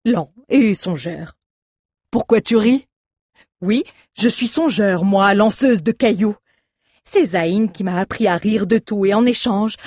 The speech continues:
je lui fis partager mon amour pour les étoiles. Tu aimes les étoiles ? Ah, hum. Regarde comme elles se cachent le jour et se réservent à la nuit pour consoler un peu les insomniaques et les allumeurs de réverbères.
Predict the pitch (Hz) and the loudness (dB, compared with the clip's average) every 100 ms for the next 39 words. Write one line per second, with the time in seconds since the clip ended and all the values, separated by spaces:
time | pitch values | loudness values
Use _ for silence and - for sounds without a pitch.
0 | - - 190 269 226 - 220 214 - 233 | -20 -6 -2 -2 -2 -12 -12 -12 -4 -4
1 | 220 254 254 247 233 196 202 202 185 - | -2 0 0 0 2 2 0 0 -4 -4
2 | 240 240 233 - 185 170 175 170 _ _ | -4 -2 -2 -2 -4 -4 -6 -8 _ _
3 | _ _ _ _ _ _ _ _ - 175 | _ _ _ _ _ _ _ _ -8 -2
4 | 190 226 240 233 - 254 285 294 - _ | 2 2 4 0 0 -2 0 -4 -6 _
5 | _ _ - 165 165 240 202 247 202 165 | _ _ -10 -6 -2 -2 0 0 -2 -4
6 | - - - 466 330 220 262 185 180 185 | -12 -16 -10 -4 -2 0 0 0 -2 -2
7 | 226 220 190 208 - 233 - 226 - 202 | -2 -2 -2 -2 -4 -6 -4 -6 -4 -4
8 | 170 170 165 175 220 - 226 214 180 180 | -2 -4 -4 -2 -4 -4 -2 -2 -2 -2
9 | 170 180 - 208 180 175 165 165 170 165 | -2 -4 -4 -2 -2 -2 -4 -4 -4 -2
10 | 220 - 262 - 247 202 208 240 320 277 | -4 0 -2 0 -2 0 -2 -2 -2 -4
11 | 247 226 208 220 220 247 - 247 214 196 | -2 -2 0 -2 0 -4 -2 -2 -2 -2
12 | 170 175 185 180 175 156 151 151 147 160 | -2 -2 -2 -4 -8 -10 -12 -14 -14 -12